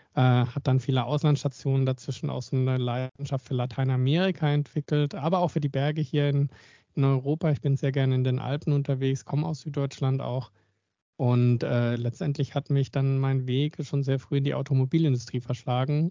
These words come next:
war dann lange im Einkauf unterwegs, erst für die Busse bei Daimler, dann für die Trucks, also für die großen L K W, hab da Material eingekauft, hab dann Einkaufsstrategie gemacht und bin letztendlich in die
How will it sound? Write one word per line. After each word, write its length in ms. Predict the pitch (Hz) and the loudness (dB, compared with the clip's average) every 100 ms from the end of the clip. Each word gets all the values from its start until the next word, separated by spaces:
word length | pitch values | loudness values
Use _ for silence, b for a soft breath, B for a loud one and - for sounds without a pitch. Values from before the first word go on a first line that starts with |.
| - | -4
war 120 | 127 | -4
dann 380 | 123 120 120 123 _ | -2 -2 -4 -8 _
lange 320 | 123 135 135 | 0 2 2
im 120 | 123 | 0
Einkauf 340 | 123 180 190 160 | 0 0 0 0
unterwegs, 540 | 143 139 143 139 - | 0 0 2 -2 -2
erst 260 | 131 - - | -6 -8 -4
für 120 | 127 | -4
die 200 | 127 123 | -2 -4
Busse 320 | 127 175 165 | -2 -2 0
bei 240 | 147 139 139 | 0 0 2
Daimler, 400 | 139 139 139 131 | 0 2 0 0
dann 200 | 127 135 | -2 -2
für 140 | 139 | -4
die 160 | 123 117 | -6 0
Trucks, 400 | 170 190 - - | 0 0 -8 -20
also 180 | _ _ _ | _ _ _
für 80 | - | -14
die 80 | 127 | -8
großen 300 | 131 123 131 | -4 -4 -2
L 160 | 170 | -2
K 160 | 165 135 | 0 0
W, 220 | 139 139 b b b b | 2 -2 b b b b
hab 160 | - 143 | -14 0
da 100 | 135 | 2
Material 440 | 131 - 131 147 | 2 2 2 2
eingekauft, 640 | 165 151 143 135 131 131 | 2 0 -2 -2 -2 -2
hab 120 | 139 - | -6 -4
dann 300 | 127 127 - b b - | 0 0 -2 b b -6
Einkaufsstrategie 720 | 160 160 147 147 139 127 127 | 0 0 0 0 0 0 0
gemacht 420 | 131 127 131 - | 2 2 0 -2
und 120 | 131 | -2
bin 140 | 131 123 | -2 -2
letztendlich 560 | 120 120 135 135 127 | -4 -4 -4 -4 -4
in 140 | 131 127 | -4 -2
die 320 | 127 123 | -2 -2